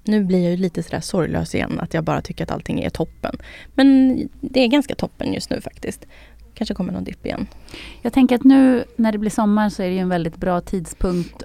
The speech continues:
Speaker 2: om man vill dra igång en sån här resa
Speaker 1: Mm.
Speaker 2: faktiskt. För du berättar ju att du jobbar just nu jättemycket.
Speaker 1: Mm.
Speaker 2: Och då kan det vara klurigt faktiskt att planera in träningen.
Speaker 1: Mm.
Speaker 2: Lyckas planera alla måltider så att man har med sig matlåda och har med sig mellanmål och, och sådär.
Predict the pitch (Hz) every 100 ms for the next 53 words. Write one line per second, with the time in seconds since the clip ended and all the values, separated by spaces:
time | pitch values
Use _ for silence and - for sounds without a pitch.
0 | - 175 165 170 165 165 160 165 247 185
1 | 165 147 165 - - - - - 156 175
2 | 170 170 - - - - 185 170 - -
3 | - - - - 214 220 - 170 165 185
4 | 185 160 175 143 - 143 147 - - -
5 | - - 175 - 175 160 156 156 196 302
6 | 349 370 247 165 - 220 202 277 - -
7 | - - - - - - - - - 165
8 | 160 156 269 294 285 254 175 127 - -
9 | 135 165 170 170 185 240 - 254 190 165
10 | 165 156 160 156 143 - 143 - 143 139
11 | 156 151 147 - 160 156 139 - 160 151
12 | 147 143 156 156 151 - 151 147 139 135
13 | 139 135 - - - - - 113